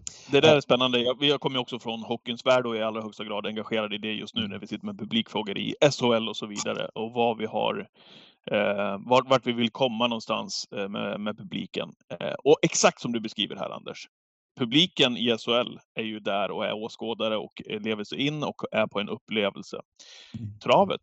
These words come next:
Speaker 1: där har du ju så att du kommer otroligt nära sporten. Du får till och med gå in på banan alltså och ta foto. Du får göra allting sånt, eh, med, med, med, det är precis det du beskriver här nu.
Speaker 2: Mm.
Speaker 1: Hur når man ut med det och hur tycker du att banorna ska jobba med det här och hur mycket ligger i ansvar,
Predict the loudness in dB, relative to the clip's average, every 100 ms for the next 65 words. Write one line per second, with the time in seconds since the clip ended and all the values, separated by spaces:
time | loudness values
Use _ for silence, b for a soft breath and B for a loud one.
0 | -2 0 2 2 2 -2 -4 -8 -4 -4
1 | -2 -4 -8 -8 -4 -2 -2 -4 -2 -4
2 | -4 -4 -4 -6 -8 -6 -2 4 6 6
3 | 4 4 4 2 6 6 6 0 -2 -4
4 | -8 -4 -2 0 -2 -4 0 0 2 4
5 | 6 8 6 6 0 -4 -6 -8 -8 _
6 | b b b 0 2 2 4 6 6 4
7 | 0 0 2 0 0 -4 -20 _ 0 2
8 | 0 -2 -2 -2 -2 -4 -8 -8 -6 -6
9 | -10 -12 _ b -12 2 4 6 4 4
10 | 2 2 -2 -2 -2 0 0 2 2 0
11 | 0 -2 0 2 2 2 2 2 0 -2
12 | 0 0 2 0 0 0 2 2 0 -4
13 | -2 -2 -2 0 0 -2 -2 0 0 -2
14 | -2 0 2 0